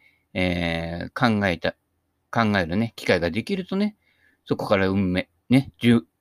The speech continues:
人生のね、運命の流れがね、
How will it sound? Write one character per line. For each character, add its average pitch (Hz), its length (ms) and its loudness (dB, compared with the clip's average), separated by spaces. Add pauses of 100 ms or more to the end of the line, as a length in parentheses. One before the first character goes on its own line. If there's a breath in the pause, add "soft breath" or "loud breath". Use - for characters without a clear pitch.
(380)
人 107 200 2
生 87 180 -4
の 92 100 0
ね、 190 180 0 (320)
運 104 180 2
命 85 120 0
の 78 80 -4
流 92 220 0
れ 110 100 2
が 95 100 2
ね、 110 160 -2